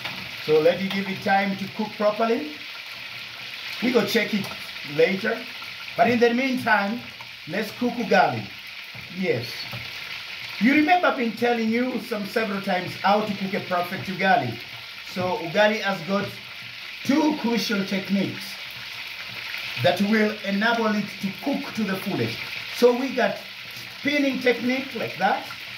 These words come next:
then you smash it. Okay? Very good. Spin once more, then smash it.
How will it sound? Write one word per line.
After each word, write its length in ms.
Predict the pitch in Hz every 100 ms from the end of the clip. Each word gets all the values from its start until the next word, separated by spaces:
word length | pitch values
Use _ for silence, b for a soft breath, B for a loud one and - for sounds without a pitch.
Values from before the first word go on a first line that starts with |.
| - - - - -
then 220 | 160 196
you 140 | 214
smash 460 | 214 233 247 208 -
it. 80 | 120 - - - - - - - - - - -
Okay? 460 | 131 220 277 302 - - - - 120 - - - -
Very 300 | - - 127
good. 280 | 131 123 117 - - - - - - - - - - - - - - - - - - - -
Spin 300 | - 190 180
once 280 | 185 196 196
more, 400 | 220 233 226 202 - - - - - - - - - - - - - - - -
then 200 | 120 135
smash 480 | 185 214 214 196
it. 80 | 123